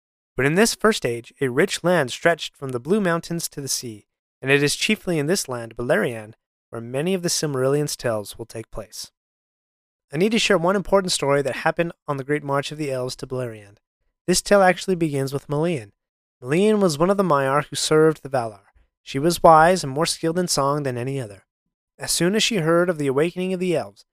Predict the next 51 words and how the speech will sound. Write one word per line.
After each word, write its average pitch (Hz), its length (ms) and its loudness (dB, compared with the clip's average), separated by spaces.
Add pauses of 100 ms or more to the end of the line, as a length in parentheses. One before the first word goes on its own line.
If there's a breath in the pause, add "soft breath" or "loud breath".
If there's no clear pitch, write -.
(140)
she - 180 -10
left 143 320 0
the 208 80 -2
gardens 165 380 4
of - 80 -10
her 180 100 -2
lord 151 380 2
Lorien 127 400 -2 (340)
and 123 140 -8
came 180 300 0
to 175 100 0
Middle-earth, 147 500 0 (240)
and 135 100 -6
so 214 280 6
filled 185 260 4
it 202 80 2
with 156 160 2
song 180 440 2
with 170 140 0
her 139 120 -2
voice 175 360 2
and 135 100 -12
the 120 40 -10
singing 175 380 -2
of 147 80 -2
the 143 80 -4
birds 151 320 2
who 160 80 -6
followed 123 280 -6
her. 113 220 -14 (420)
Now, 147 220 6
as 151 180 -2
the - 80 -4
Teleri, 170 600 4
that - 240 -12
last 165 360 4
slow 180 340 4
group 160 220 0
of 156 120 0
elves, 151 340 4
was 147 120 -2
traveling 156 360 -2
west, 156 320 -2 (100)
their 135 160 0
lord, 175 360 -2 (180)
Elwë, 147 440 2 (120)
one 139 160 -6
of 135 60 -10
the 139 80 -14
three 143 200 -4
ambassadors, 127 560 -2